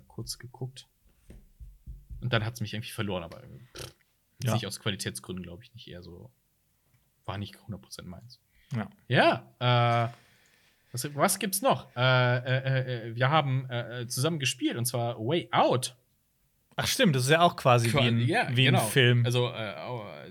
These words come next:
Speaker 1: ein, ein, ein Computerspiel haben wir gespielt. Und, äh, das ist quasi die Verurteilten in schnell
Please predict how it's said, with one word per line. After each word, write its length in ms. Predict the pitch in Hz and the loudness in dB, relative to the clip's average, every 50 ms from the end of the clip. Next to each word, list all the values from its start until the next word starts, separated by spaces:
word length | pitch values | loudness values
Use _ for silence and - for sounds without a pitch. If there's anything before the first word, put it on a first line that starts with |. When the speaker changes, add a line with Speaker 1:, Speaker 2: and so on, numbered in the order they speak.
| 95 - - | -16 -16 -16
Speaker 1:
ein, 340 | - 71 123 135 190 220 226 | -16 -14 -12 -10 -10 -8 -8
ein, 300 | 190 190 185 185 190 185 | -8 -8 -6 -4 -4 -2
ein 140 | 175 160 151 | -2 -2 -2
Computerspiel 920 | 131 131 135 127 - 151 131 143 127 131 - - 139 143 139 143 170 185 - - _ _ _ | -2 -2 -4 -4 -4 -6 -4 -6 -6 -6 -6 -6 -4 -4 -2 -2 -4 -6 -8 -14 _ _ _
haben 140 | - 131 131 | -4 -2 -2
wir 60 | 131 | 0
gespielt. 480 | 131 131 131 - - 139 151 180 185 - - - - - - - | -2 -2 -4 -6 -6 -4 -4 -4 -6 -10 -16 -16 -16 -16 -16 -4
Und, 300 | - 127 127 127 123 - | 0 4 4 4 4 2
äh, 120 | 127 123 127 | 2 2 2
das 140 | 127 127 135 | 2 2 0
ist 160 | 175 - - | 0 -2 0
quasi 540 | - 139 135 143 139 143 143 143 135 127 - - - | 4 4 4 4 4 0 -2 -2 -4 -6 -10 -10 -8
die 80 | - 135 | -6 -4
Verurteilten 960 | - 160 - - 151 247 269 - - 226 226 240 247 - - 240 277 320 330 _ _ _ _ _ - | -4 -4 -2 0 0 0 0 0 -2 -2 -2 -4 -6 -8 -8 -10 -10 -10 -14 _ _ _ _ _ -2
in 140 | 131 139 131 | -2 0 2
schnell 580 | - - - 147 143 143 160 202 285 320 - | 0 0 0 0 2 2 2 0 -2 -4 -8